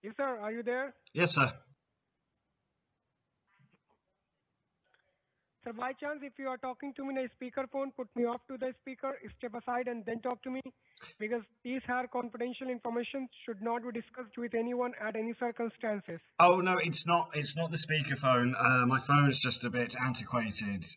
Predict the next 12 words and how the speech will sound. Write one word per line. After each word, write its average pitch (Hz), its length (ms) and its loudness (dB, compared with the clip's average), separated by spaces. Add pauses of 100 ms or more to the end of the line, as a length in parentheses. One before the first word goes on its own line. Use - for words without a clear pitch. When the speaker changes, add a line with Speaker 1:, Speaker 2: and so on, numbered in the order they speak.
Speaker 2:
Um, 107 380 -2
there's 127 160 4
no 147 100 6
one 139 140 6
a-, 120 260 0
around 120 280 4
me, 107 100 -2
so 113 200 4
don't 120 240 2
worry 101 220 0
about 92 220 -2
that. 95 220 -2